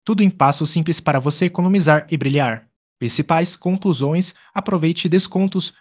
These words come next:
para renovar seu look, experimente cores novas e destaque sua beleza. Compre seus favoritos em promoção e economize. Combine achados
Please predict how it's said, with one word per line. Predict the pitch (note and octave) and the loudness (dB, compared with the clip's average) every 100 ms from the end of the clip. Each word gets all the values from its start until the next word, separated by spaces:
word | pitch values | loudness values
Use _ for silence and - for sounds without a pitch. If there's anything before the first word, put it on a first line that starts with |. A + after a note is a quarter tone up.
| - | -2
para | F3+ | 0
renovar | C#3 D#3+ F#3+ E3+ E3 | 2 0 0 0 0
seu | - F3 | 0 0
look, | D#3 D#3 | 0 0
experimente | F#3 - F3+ D#3 E3+ F3+ | -2 0 0 0 0 -2
cores | - E3+ D#3+ | -2 -2 0
novas | D#3 F3 F3+ - | 0 0 -2 -2
e | G#3 | -2
destaque | G3 G#3+ - D3+ D3+ | 0 0 0 0 0
sua | D#3 G3 | -2 0
beleza. | E3 E3 E3 F3 | 0 2 0 -2
Compre | F3+ G3 F#3 F3+ | -2 -2 -2 -2
seus | - F3 | -2 -2
favoritos | - G#3 G3 D#3 D3+ C#3+ | -2 -2 0 0 -2 -2
em | |
promoção | D3+ F#3+ F#3+ - G3+ G3 - - | -2 0 0 0 0 -2 -6 -4
e | A3+ | -4
economize. | A3 G#3 F3+ D3+ D#3 | -2 0 2 0 -2
Combine | D#3+ D3+ A#2+ D#3 F#3+ | -2 -2 -2 0 0
achados | E3+ - D#3+ D#3+ E3+ | 0 0 0 0 -4